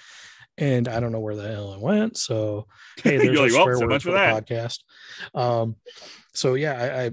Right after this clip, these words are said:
Speaker 1: I, I, I lost that one. But otherwise, like, just, you know, kinda kitting them out to look how you wanted. It was so cool, and I really enjoyed it, you know?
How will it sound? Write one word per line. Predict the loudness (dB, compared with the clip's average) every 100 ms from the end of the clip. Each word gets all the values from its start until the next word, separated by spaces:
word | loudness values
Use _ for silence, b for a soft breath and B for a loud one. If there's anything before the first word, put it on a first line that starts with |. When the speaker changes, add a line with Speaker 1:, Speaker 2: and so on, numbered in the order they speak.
| -2
Speaker 1:
I, |
I, | -2
I |
lost | 0 0 0
that | -2 -4
one. | -4 -4
But | -2 -2 -2 -2
otherwise, | 0 0 -4 -6
like, | -8 -10 _ -18 -16 -6
just, | -4 -4 -8 -6
you | -2
know, | -2
kinda | -2 -2 -2 -4 -6
kitting | -6 -2
them | 0 0
out | -4 -4
to | -6
look | -4 -4 -4
how | -4 -4
you | -4 -6
wanted. | -6 -2 -2 -4 _ _ -20
It | -12
was | -6 -4
so | -2 -2
cool, | 0 0 0
and | 0
I | -4
really | -4 -4 -6
enjoyed | -8 -6 -4 -4
it, | -8 -6
you | -4
know? | -2 -2 -4